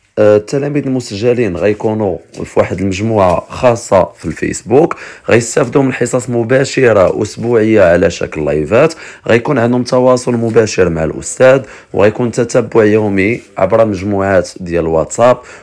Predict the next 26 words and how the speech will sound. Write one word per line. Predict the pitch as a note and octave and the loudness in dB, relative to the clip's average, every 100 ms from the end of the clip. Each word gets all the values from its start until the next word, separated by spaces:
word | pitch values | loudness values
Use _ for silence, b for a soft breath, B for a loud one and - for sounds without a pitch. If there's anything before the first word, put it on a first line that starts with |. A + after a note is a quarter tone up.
| - | -4
وهذا | F#2+ F#2+ | 0 0
الشيء | - G#2+ | -2 -4
كامل | - B2+ A#2 G#2+ | 2 2 2 -2
كامل | B2 A2 B2+ | -2 -2 -4
غادي | A2 G#2 | -2 -2
يكون | G#2+ - | -2 -4
ان | G2+ | -6
شاء | - | -6
الله | F#2 A2 | -2 0
بثمن | A2 - G2+ G2+ A#2+ - - | 0 -2 -6 -4 -4 -6 -10
جد | A2 C#3 G#2+ | -2 0 2
رمزي. | G2 D2+ C#2+ _ _ _ _ _ _ - _ B B B B - | 0 -2 -8 _ _ _ _ _ _ -20 _ B B B B 0
للاستفسار | C#3 E3+ F3 - D#3 - C3+ B2+ | 0 4 0 2 -4 0 2 2
وطلب | A#2+ A#2 A2 G#2+ G2+ D#2+ | 4 2 4 4 4 0
التسجيل | - - - E2 A#2 C#3+ - B2+ | -6 -6 -8 0 0 0 0 0
المرجو | C#3+ C3 C3 G#2+ G#2 A2+ A2+ - A2+ | 0 -2 -2 -2 2 2 2 0 0
إرسال | G#2 - G#2 G2 | 0 0 0 0
كلمة | - G#2 G2+ G2 F2+ - - - | -2 -2 -2 0 -2 -4 -20 -8
عرض | E2 F2+ A#2 C3 - - | 0 2 2 0 -8 -6
عبر | - C#3+ A#2 | -2 -2 0
الواتساب | G#2 F#2 F2+ - - F#2+ - - | 2 4 2 0 2 2 0 -14
في | - | -4
الرقم | - G#2 G#2 A#2+ | 2 2 0 -2
اللي | A2 | -2
كيبان | G2+ F#2 F2+ | -2 -2 0
لكم | F#2 F2+ - B2 | 0 0 2 0